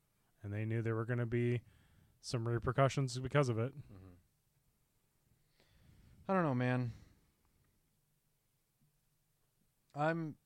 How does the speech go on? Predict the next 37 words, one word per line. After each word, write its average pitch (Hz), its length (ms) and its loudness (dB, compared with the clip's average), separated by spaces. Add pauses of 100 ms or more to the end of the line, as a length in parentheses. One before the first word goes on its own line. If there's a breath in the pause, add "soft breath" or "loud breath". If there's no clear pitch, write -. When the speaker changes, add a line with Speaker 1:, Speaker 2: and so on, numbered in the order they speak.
(140)
Speaker 2:
I, 143 440 4 (1800)
I'll 131 120 0
miss 135 180 2
Sylph. - 480 2 (1300 soft breath)
Uh, 101 320 -4
I 101 60 -6
think 113 220 -4
with 110 140 0
the 104 80 -2
Play 107 180 0
Pokemon 101 380 -2
circuit 101 320 -2
being 101 280 -2
really 98 220 -2
the 95 160 -4
only 95 260 -4
in-person 95 600 -6 (160)
circuit, 104 440 -4 (720 soft breath)
we 110 80 -4
won't 101 200 0
really 98 180 -4
get 95 160 -6
the 101 100 -8
same 104 180 -4
opportunity 98 640 -4
to, 95 280 -2 (140)
to 98 120 -8 (220)
live 98 240 -4
stream 107 340 -6 (460)
Speaker 1:
Not 156 120 -2
unless 147 200 0
we 139 80 -2
do 123 80 -2
Speaker 2:
in-person 117 240 -2
Speaker 1:
charities 113 440 -2
Speaker 2:
tournaments. - 20 -6
Speaker 1:
or 107 260 -6